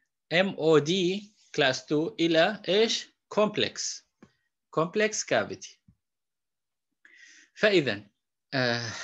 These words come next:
the resistance form of the mesiolingual cusp، اللي هي هاي mesiolingual cusp with extensive preparation is compromised. يعني، صار عندي مشكله هون بالريزيستنس،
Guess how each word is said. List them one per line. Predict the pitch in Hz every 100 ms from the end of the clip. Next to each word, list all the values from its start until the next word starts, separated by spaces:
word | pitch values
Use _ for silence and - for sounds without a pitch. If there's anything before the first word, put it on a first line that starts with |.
| - - - - -
the | 139 175
resistance | 277 277 - 262 226
form | - 208 202 139 135
of | 147 143
the | 147
mesiolingual | 147 170 262 277 240 185 175 226 190 147 110 -
cusp، | 175 - _ _ _ _ _
اللي | 135 131 123
هي | 104
هاي | 113 117
mesiolingual | 156 135 135 131 139 120 117
cusp | 98 - - - _ - - _ 147
with | 143
extensive | 143 - - 202 269 262 220 160
preparation | 165 139 123 123 - 165
is | - 135
compromised. | - 208 208 214 240 220 135 101 - _ _ _ _ - - _ _ -
يعني، | 120 131
صار | 160 147
عندي | 170 202
مشكله | 269 277 - 151
هون | 143 170 151
بالريزيستنس، | 139 151 170 151 - 151 151 - -